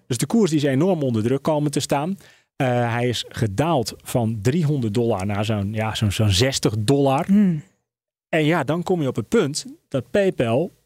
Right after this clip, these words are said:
Speaker 1: en dat was op honderd dollar ook al zo, ineens wel erg goedkoop begint te lijken.
Speaker 2: Ja.
Speaker 1: Want ja, PayPal maakt wel degelijk winst. Eh, er wordt, eh, prima geld verdiend, zo'n drieënhalf dollar per aandeel op dit moment.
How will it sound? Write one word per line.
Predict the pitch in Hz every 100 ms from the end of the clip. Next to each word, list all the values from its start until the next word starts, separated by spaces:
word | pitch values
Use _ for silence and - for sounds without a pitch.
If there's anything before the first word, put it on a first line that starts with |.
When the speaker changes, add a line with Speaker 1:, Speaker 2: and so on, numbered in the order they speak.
| _
Speaker 1:
en | 120
dat | 104
was | 104
op | 101
honderd | 120 120 107
dollar | 110 107
ook | 156 202
al | 131
zo, | 101 95 - _
ineens | 165 156 - 156 160
wel | 127 180 175 -
erg | 151 131 - - _ _
goedkoop | 127 117 - 240 214 -
begint | 143 123 - 123
te | 107
lijken. | 110 95 90 87 80 _ _ -
Speaker 2:
Ja. | 196 180 - _ _ _ _
Speaker 1:
Want | - 165 175 - - _ _
ja, | - 143
PayPal | 139 202 214 202 139 120
maakt | 120 139 127
wel | 120 104
degelijk | 117 135 104 95
winst. | 110 160 208 - - _ _ _ _ _ _ _ -
Eh, | - 113 113
er | 131
wordt, | 151 -
eh, | 156 107 -
prima | 185 208 147 92
geld | 127 127
verdiend, | - 131 135 156 156
zo'n | 170 110 101 127
drieënhalf | - 127 117 98 104 92
dollar | 127 113 90
per | - 104
aandeel | - 135 143 143 139
op | 131 117
dit | 131
moment. | 131 131 131 156